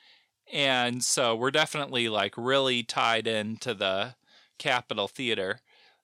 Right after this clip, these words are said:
And then the Washington Center, we sort of went with them for this last show 'cause they had an accessible roof,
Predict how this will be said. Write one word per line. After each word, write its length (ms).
And 260
then 220
the 80
Washington 640
Center, 440
we 200
sort 220
of 100
went 160
with 160
them 220
for 100
this 220
last 260
show 240
'cause 320
they 180
had 240
an 120
accessible 640
roof, 480